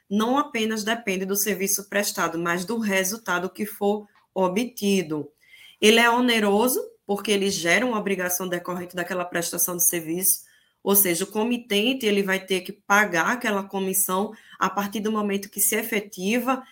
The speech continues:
aquela, aquela venda. Ele é aleatório, porque quando o corretor, ele assume a obrigação de trazer a, a, os interessados à compra do imóvel,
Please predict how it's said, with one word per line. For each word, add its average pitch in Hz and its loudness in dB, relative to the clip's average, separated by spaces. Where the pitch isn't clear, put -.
aquela, 175 2
aquela 165 0
venda. 180 -2
Ele 220 6
é 233 6
aleatório, 214 0
porque 214 0
quando 254 2
o 285 0
corretor, 240 0
ele 220 0
assume 247 2
a 262 0
obrigação 214 -2
de 208 -2
trazer 214 2
a, 190 0
a, - -6
os 196 0
interessados 202 0
à 190 -2
compra 190 -4
do 175 -4
imóvel, 190 -2